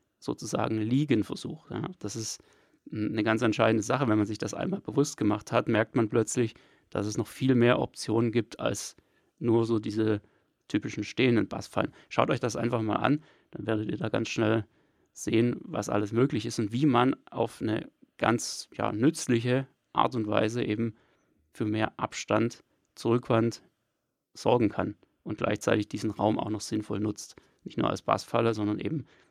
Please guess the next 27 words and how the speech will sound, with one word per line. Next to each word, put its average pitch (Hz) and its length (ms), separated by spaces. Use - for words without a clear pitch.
wie 107 80
in 98 80
diesem 110 200
Beispiel, 101 280
auch 104 140
als 101 180
Ablage 104 580
für - 180
alles 107 220
Mögliche. 110 420
Ja, 104 200
das 117 180
ist - 260
so 120 180
der, 110 220
der 107 320
wesentliche 117 920
Punkt, 151 320
wo 120 80
es 113 100
erstmal 107 880
knallt - 400
sozusagen 131 640
in 123 100
den 117 100
meisten 117 360
Wohnzimmerkinos. 131 720